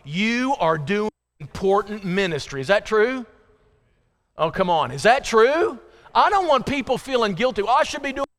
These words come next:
stuff at church." If you're taking care of your family member who needs extra care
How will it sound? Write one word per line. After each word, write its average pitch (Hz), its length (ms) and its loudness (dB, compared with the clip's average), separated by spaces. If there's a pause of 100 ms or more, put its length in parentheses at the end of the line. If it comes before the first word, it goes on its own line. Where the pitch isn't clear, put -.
(220)
stuff 254 280 0
at 220 100 -2
church." 262 300 0 (180)
If 180 200 0
you're 330 240 -4
taking 294 420 0
care 247 160 0
of 208 100 0
your 254 120 -4
family 247 380 -2
member 180 360 -2 (220)
who 214 100 2
needs 214 420 -4
extra 233 380 -4
care 226 400 0